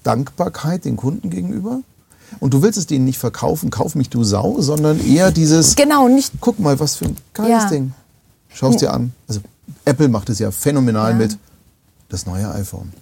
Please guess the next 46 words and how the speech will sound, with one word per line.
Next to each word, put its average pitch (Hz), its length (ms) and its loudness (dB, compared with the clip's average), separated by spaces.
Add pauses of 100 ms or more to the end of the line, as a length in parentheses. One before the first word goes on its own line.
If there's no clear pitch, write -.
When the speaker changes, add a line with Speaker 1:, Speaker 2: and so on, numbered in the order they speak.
(140)
Speaker 2:
Ja. 320 140 2 (400)
Speaker 1:
Völlig 262 320 0
relaxed, 190 300 -2
Speaker 2:
Super 269 220 2
cool. 220 140 2
Speaker 1:
völlig 208 220 2
ehrlich. 156 300 2
Speaker 2:
Ja, 214 220 0 (240)
ja. 208 100 -10
Speaker 1:
Und 127 120 2
das 180 100 0
ist, 180 120 2
glaub 175 200 0
ich, - 120 -2 (420)
meines 202 360 0
Erachtens 165 340 -2
ist 156 60 -4
es 151 80 -8
der 131 140 0
Fehler, 147 420 0
dass - 300 -4 (340)
zu - 160 -6
viel 170 220 -4
gemacht 107 340 -4
wird - 120 -10
immer. - 180 -12 (460)
Also, 123 340 -2
Speaker 2:
Okay. 208 420 -6 (320)
Speaker 1:
ähm, 123 340 0
Speaker 2:
Ja, 269 100 6
ja, 311 160 6
nee, 262 160 0
dieses 262 300 0
Ver-, 262 240 0
weil, 220 140 4
weißt 269 200 0
du, 233 100 -6
wo 226 100 -2
ich, - 260 -4
ich, - 180 -6
ich - 180 -6
kann's 254 300 0
mi-, - 180 -4
mich 226 220 0
ja 262 100 4
nur 254 280 6